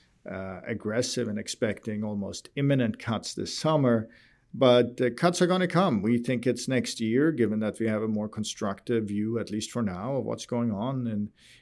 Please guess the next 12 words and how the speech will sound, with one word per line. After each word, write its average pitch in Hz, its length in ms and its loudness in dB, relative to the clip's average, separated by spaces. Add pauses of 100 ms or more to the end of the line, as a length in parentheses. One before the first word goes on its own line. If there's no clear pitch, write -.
in 131 140 4
the 123 100 6
U 120 180 4
S 165 280 0
and 120 100 -2
the 123 60 0
global 120 260 4
growth 120 340 2
outlook, 135 420 0
and 107 120 0
that 107 180 -4
inflation 120 760 -2